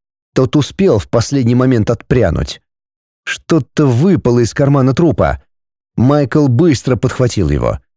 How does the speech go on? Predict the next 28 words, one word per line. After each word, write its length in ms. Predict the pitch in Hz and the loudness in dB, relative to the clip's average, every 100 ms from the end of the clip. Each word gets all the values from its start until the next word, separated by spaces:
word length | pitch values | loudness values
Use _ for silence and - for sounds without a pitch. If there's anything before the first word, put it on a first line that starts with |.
| _ _ - | _ _ -8
Оказалось, 540 | - 113 101 139 143 | -2 -2 0 0 0
что 200 | - 139 | -2 -2
это 180 | 123 131 | -2 -2
старое 400 | - - 147 135 | -4 -2 0 0
фото, 400 | - 190 131 107 | 0 0 0 0
сделанное 580 | 101 113 143 139 135 135 | -2 -2 0 2 2 0
на 160 | 139 | 0
полароид. 680 | 120 160 170 120 73 71 - _ _ _ _ | 0 0 0 0 0 -4 -8 _ _ _ _
На 220 | - 95 98 | -4 -2 -2
фото 360 | - 202 98 | 0 -2 0
был 220 | 95 117 | 0 0
изображен 520 | 120 117 120 123 156 135 | 0 0 0 0 0 0
тот 200 | 165 147 | -2 -4
самый 400 | - 202 120 120 | -2 0 2 0
ученый 480 | 107 185 170 160 | 0 0 2 2
из 300 | 143 151 139 | 0 -2 -2
видео, 500 | 160 220 139 113 104 78 | -2 -2 0 2 0 0
молодой 460 | 107 147 156 175 156 | 0 2 2 0 0
Кофлер. 680 | - 196 139 85 76 73 - _ _ _ _ _ _ | 0 0 0 0 -2 -2 -8 _ _ _ _ _ _
Рядом 320 | 104 110 101 107 | -2 0 0 -2
с 120 | - | 0
ним 240 | 165 117 - | 0 0 -2
темноволосая 680 | 135 127 123 160 143 147 147 | -2 0 2 0 0 -2 -2
женщина 520 | 135 185 127 - 95 | 0 0 0 -2 -4
с 100 | - | -2
утонченными 720 | 113 120 110 165 147 143 139 | -2 0 0 0 0 2 0
чертами 520 | 113 143 123 - 135 | -2 -4 -4 0 0
лица 480 | 117 113 - 180 156 | 2 0 -2 -2 -2